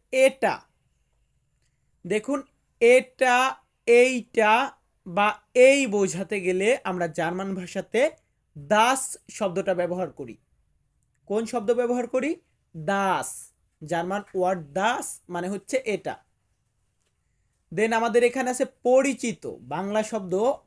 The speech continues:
পরিচিত। এটাকে আমরা বলবো বেখান্ত। বেখান্ত মানে হচ্ছে পরিচিত, সে আমার পরিচিত।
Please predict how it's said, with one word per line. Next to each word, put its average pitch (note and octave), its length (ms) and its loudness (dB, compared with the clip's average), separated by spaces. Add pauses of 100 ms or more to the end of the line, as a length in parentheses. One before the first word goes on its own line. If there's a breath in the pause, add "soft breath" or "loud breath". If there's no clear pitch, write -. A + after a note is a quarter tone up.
(160)
পরিচিত। A#3 760 0 (1200)
এটাকে A#3+ 520 4
আমরা A3+ 280 4
বলবো F#3+ 340 2
বেখান্ত। G#3 1000 -2 (500)
বেখান্ত A3 840 -2 (540)
মানে G3+ 180 -4
হচ্ছে A3 360 0
পরিচিত, A3 720 0 (1080)
সে C4+ 200 0
আমার A#3 240 2
পরিচিত। F#3 600 -4